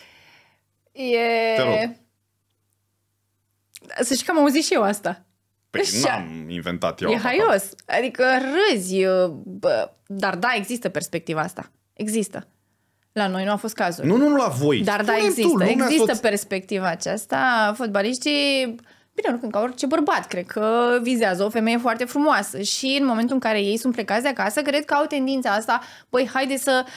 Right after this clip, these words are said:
Speaker 1: le găsesc ceva de lucru pe acasă ca să le țin acolo, pentru că eu nu pot să fiu mereu lângă ea.”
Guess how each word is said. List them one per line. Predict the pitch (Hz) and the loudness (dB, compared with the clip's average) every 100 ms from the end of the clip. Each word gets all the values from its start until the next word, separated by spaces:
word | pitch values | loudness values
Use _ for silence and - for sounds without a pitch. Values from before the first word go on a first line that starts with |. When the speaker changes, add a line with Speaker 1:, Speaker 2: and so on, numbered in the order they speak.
| - | -8
Speaker 1:
le | 233 240 | -2 2
găsesc | 240 240 254 - | 0 0 -2 -2
ceva | 233 233 | -2 0
de | 226 208 196 | 0 0 0
lucru | 208 226 | 0 -2
pe | 214 | -4
acasă | 196 254 247 | -2 -2 -2
ca | 226 214 | -2 -2
să | 214 | 0
le | 202 | 0
țin | 202 214 | 2 0
acolo, | 196 202 170 | 2 2 2
pentru | 156 185 185 | 0 -2 -2
că | 196 | 0
eu | 196 | 0
nu | |
pot | 202 202 | 2 -2
să | 202 | -2
fiu | 190 202 | -2 2
mereu | 190 190 190 | 2 2 2
lângă | 190 185 185 | 0 0 2
ea.” | 185 165 | 2 0